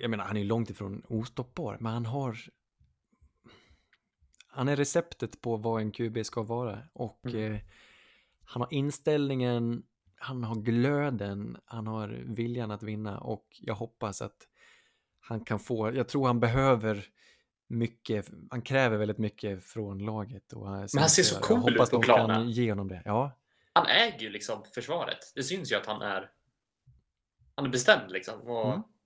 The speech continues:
Speaker 1: Ja, man, man kunde ju, det man undrade inför säsongen var ju, va-, var L S U som gjorde honom bra. Vi såg bara ett
Speaker 2: Mm.
Speaker 1: års produktion. Och nu hamnade han i ett,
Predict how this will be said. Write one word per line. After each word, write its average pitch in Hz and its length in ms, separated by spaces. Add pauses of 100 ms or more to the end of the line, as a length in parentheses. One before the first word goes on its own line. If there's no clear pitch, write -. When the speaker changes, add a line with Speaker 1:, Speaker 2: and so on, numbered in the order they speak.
(280)
Speaker 1:
Ja, - 100
man, 160 420
man 165 200
kunde 185 240
ju, 185 160 (160)
det 180 140
man 196 160
undrade 175 260
inför 151 500
säsongen 117 420
var 113 140
ju, 104 60
va-, 110 180 (640)
var 135 120
L 143 120
S 131 140
U 147 160
som 120 220
gjorde 127 200
honom 117 260
bra. 117 340 (120)
Vi 123 120
såg 135 240
bara 113 380 (160)
ett - 240
Speaker 2:
Mm. 120 140
Speaker 1:
års 113 180
produktion. 110 480 (580)
Och 117 120
nu 120 60
hamnade 117 360
han 107 140
i 107 100
ett, - 260